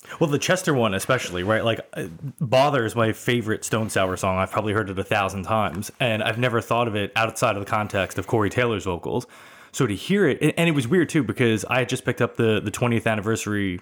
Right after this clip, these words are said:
Meteora re-release, and so that had legitimate new, new, old, new songs from, you know, Chester that featured vocals he recorded back in, in the early two thousands.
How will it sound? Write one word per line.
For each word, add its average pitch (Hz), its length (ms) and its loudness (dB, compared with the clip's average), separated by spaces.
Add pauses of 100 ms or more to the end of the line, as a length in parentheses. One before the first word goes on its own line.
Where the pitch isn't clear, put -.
Meteora 117 520 4
re-release, 123 540 2 (340)
and 120 160 0
so 107 440 2
that 123 160 0
had 107 340 -2 (260)
legitimate 127 640 0
new, 107 420 4 (300)
new, 110 460 0
old, 101 400 -2
new 101 180 0
songs 82 400 -4
from, 98 480 -2
you 120 140 0
know, 85 120 -2 (120)
Chester 98 320 -4
that 95 160 -6
featured 104 260 0
vocals 101 340 0
he 107 80 0
recorded 98 440 0
back 90 260 -2
in, 85 240 -8
in 107 140 -4
the 104 100 0
early 98 160 2
two - 140 -2
thousands. 139 500 -2